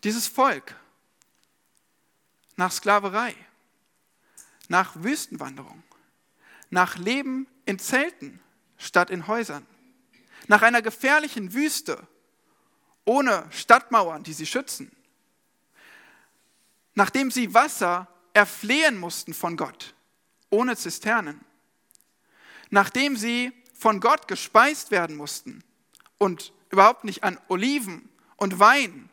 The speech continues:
denken konnten. Dieses Volk musste begeistert sein, schon beim Gedanken an diese Segnungen. Und Gott sagt, „Und genau das ist so gefährlich.“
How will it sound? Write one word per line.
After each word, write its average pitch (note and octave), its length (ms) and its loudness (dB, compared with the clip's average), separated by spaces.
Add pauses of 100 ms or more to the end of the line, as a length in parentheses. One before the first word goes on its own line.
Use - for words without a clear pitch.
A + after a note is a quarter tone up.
(220)
denken B3+ 300 -2
konnten. C#3+ 360 -14 (2000)
Dieses B3 280 -2
Volk A3 440 -2 (180)
musste G#3+ 280 -6
begeistert G3 640 0
sein, E3+ 440 -6 (220)
schon G3 200 -4
beim G#3 220 2
Gedanken G#3 640 -2 (120)
an E3 140 -4
diese F3 220 -6
Segnungen. F3+ 640 -8 (2750)
Und F3 160 -4
Gott A3 220 6
sagt, G3+ 340 4
„Und F#3+ 140 -12
genau G#3+ 300 -4
das A3 320 -6
ist G3+ 160 -12
so G3+ 100 -4
gefährlich.“ F#3+ 680 -6